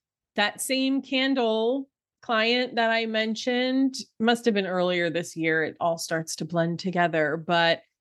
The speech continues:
she just had this, like, strange resistance to wholesale for, like, no reason. And once she just got over herself, she got, like, multiple accounts in, like, the first two weeks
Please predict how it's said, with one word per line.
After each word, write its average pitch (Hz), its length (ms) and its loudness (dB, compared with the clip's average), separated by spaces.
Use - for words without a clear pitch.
she 226 280 -2
just 233 260 2
had 220 360 2
this, 196 260 -2
like, 185 200 2
strange 196 800 0
resistance 190 920 0
to 196 120 -2
wholesale 175 760 2
for, 175 180 -4
like, 170 280 0
no 175 220 0
reason. 180 600 0
And 170 280 -4
once 185 260 -2
she 208 260 -2
just 180 280 -4
got 190 220 2
over 190 380 2
herself, 170 580 0
she - 140 -4
got, 226 180 2
like, 220 200 -2
multiple 226 500 0
accounts 220 540 0
in, 190 180 -2
like, 185 240 -6
the 196 120 -6
first 208 380 -2
two 233 160 2
weeks 311 440 0